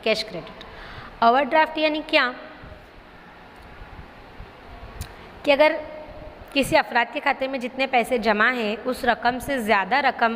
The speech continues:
अगर वो बैंक से निकालता है उसे कहते हैं overdraft। बराबर?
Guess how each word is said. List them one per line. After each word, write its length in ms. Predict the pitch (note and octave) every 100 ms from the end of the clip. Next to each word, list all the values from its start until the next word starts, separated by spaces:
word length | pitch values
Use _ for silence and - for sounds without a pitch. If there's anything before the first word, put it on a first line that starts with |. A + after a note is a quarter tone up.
| A3
अगर 240 | G3+ G#3+
वो 180 | A3 A3+ B3 - - - - - - - - - -
बैंक 300 | G#3 A3+ -
से 160 | -
निकालता 460 | A#3+ A3 G#3+ G#3 A#3+
है 180 | A#3+ A3 A3+
उसे 240 | G#3 A#3
कहते 320 | A3 F#3 -
हैं 120 | F#3+ C#4
overdraft। 1300 | A#3 G3 F3 E3+ D3 - - - - - - - G#3+
बराबर? 280 | A3+ D4